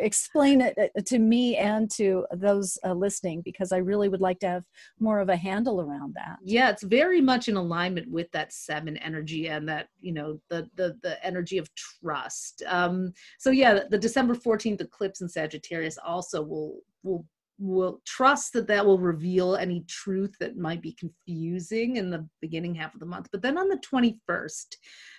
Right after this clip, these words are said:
Speaker 2: Jupiter and Saturn, which will be visible in the sky as one, they'll look like one planet from our vantage point. And that's 'cause they're exactly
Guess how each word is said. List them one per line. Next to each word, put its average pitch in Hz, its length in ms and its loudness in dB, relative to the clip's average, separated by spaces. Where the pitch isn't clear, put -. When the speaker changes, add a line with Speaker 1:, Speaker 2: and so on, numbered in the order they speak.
Speaker 2:
Jupiter 285 560 6
and 185 220 0
Saturn, 165 800 0
which 208 260 0
will 202 120 2
be 196 140 0
visible 170 600 0
in 156 80 -4
the 160 60 -6
sky - 880 -2
as 180 200 0
one, 185 600 4
they'll 208 180 4
look 190 160 2
like 170 220 -2
one 165 400 -2
planet 165 640 -4
from 175 120 -6
our 160 220 -4
vantage 170 480 -4
point. 254 260 0
And 247 120 6
that's 330 160 4
'cause - 160 4
they're 302 160 2
exactly 214 960 2